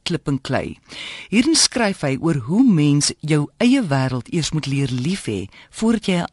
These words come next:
'n ander kan bewonder. En hoe waar is dit nie? IJsland het my oorrompel met skoonheid en veral suiwerheid van landskap,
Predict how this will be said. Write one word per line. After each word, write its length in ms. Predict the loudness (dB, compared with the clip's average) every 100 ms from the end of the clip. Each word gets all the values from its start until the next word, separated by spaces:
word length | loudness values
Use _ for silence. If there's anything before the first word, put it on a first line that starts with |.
| _
'n 120 | -4 2
ander 400 | 4 4 2 -4 _ -6
kan 160 | -4 -2
bewonder. 580 | -2 0 0 0 -6 -12 _ -20 -20 2
En 140 | 4
hoe 120 | 4
waar 260 | 4 0 0
is 100 | -2
dit 160 | -4 -4
nie? 160 | -6 -6 -14 -16 -16 -4
IJsland 420 | 0 0 0 -4
het 120 | -2
my 140 | -2 -2
oorrompel 520 | -2 -2 0 -2 0
met 160 | 0 0
skoonheid 540 | 0 2 2 2 -2 0
en 120 | 0
veral 320 | 0 -4 -2
suiwerheid 640 | 0 2 2 0 -4 -6 -2
van 180 | -2
landskap, 520 | 0 0 0 -2 -6